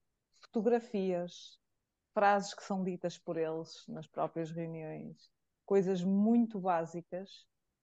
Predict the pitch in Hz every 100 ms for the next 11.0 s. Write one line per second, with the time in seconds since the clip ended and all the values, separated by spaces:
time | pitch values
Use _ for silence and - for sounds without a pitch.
0 | _ _ _ - 233 220 185 - - 226
1 | 240 226 202 190 196 202 196 180 165 185
2 | 170 - - 165 196 _ _ _ _ _
3 | _ _ _ _ _ - 185 - - 180
4 | 175 170 185 - - _ _ _ _ _
5 | _ _ _ _ _ 175 170 170 - 170
6 | 170 185 175 175 170 170 170 170 170 170
7 | - _ _ _ _ _ _ - 196 -
8 | 494 254 226 262 330 247 190 180 226 277
9 | - _ 202 180 - - 220 233 254 269
10 | - - 240 240 240 247 247 247 254